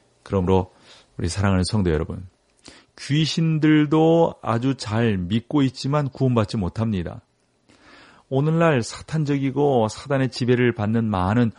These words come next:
종파와 사상들을 보십시오. 그런 곳에 있는 사람들이 얼마나 믿음이 있다고들 합니까? 어? 저는 얼마 전에 아주 그냥 너무 끔찍한 그 이야기를 들었는데, 저희 교회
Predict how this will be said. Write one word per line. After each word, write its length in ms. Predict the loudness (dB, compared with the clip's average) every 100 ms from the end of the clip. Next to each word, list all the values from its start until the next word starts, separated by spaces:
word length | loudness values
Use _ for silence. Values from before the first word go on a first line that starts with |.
| _
종파와 540 | -4 -2 -2 -2 -2 -2
사상들을 600 | -4 -6 -4 -4 -4 -4
보십시오. 480 | -4 -8 -10 -16 -18 _ _ _ _ _ _ _ _
그런 340 | -2 2 2 2
곳에 220 | 2 2
있는 220 | 0 -2
사람들이 420 | -2 -2 -2 0
얼마나 320 | 0 0 0 0
믿음이 400 | -2 0 2 2
있다고들 420 | 0 -4 -2 -4
합니까? 460 | -4 -6 -12 -18 -20 _ _ _ _ _ -8
어? 240 | -6 -8 -12 _ _ _ -6
저는 380 | -4 -2 -2
얼마 380 | -2 0 0 0
전에 200 | 0 0
아주 200 | -2 -2
그냥 240 | -2 -4 -6 _ _ -10
너무 200 | -6 -6
끔찍한 640 | -4 -4 -6 -6 -4 -4
그 80 | -2
이야기를 400 | 0 0 -2 -4
들었는데, 600 | -4 -6 -4 -4 -8 -10 -16 -6
저희 260 | 0 0 2
교회 260 | 0 0